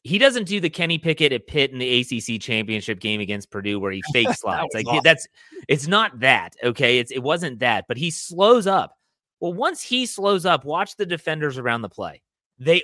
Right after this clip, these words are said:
Speaker 1: all stop, and then he keeps going. And this is what the N F L has developed with these quarterbacks where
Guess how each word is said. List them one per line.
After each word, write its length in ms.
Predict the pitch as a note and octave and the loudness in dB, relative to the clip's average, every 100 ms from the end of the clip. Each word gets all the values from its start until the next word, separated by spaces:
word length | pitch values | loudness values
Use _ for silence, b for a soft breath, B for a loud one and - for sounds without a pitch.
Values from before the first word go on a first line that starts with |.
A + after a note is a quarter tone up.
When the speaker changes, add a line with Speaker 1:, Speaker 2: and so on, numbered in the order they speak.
| - | 0
Speaker 1:
all 320 | D3 D#3 D#3+ | 2 2 2
stop, 420 | - - G#2+ - _ _ _ | -2 -2 -2 -4 _ _ _
and 140 | C#3 E3 | -2 2
then 100 | G3 | 2
he 80 | G#3 | 2
keeps 240 | A3 F3 | -2 -4
going. 480 | C4+ D#4 C4 G#2+ - _ _ - | -2 0 0 -4 -10 _ _ -6
And 140 | D#3 | -2
this 180 | F#3+ B3 | 0 0
is 120 | C4 | -4
what 200 | G#3 G#3+ | -4 -4
the 140 | G#3+ F#3 | -4 -4
N 100 | F3 | -4
F 140 | E3 | -4
L 160 | D#3 D3+ | -2 -2
has 120 | B2+ | -4
developed 500 | A2+ G#2 D3+ B2 - | -8 -4 -4 -4 -8
with 120 | B2 | -8
these 240 | B2 A#2 - | -6 -6 -8
quarterbacks 640 | D3 F3 C#3+ A#2+ A#2+ - | -6 -4 -2 0 -2 -2
where 320 | A#2 A2+ | -2 -2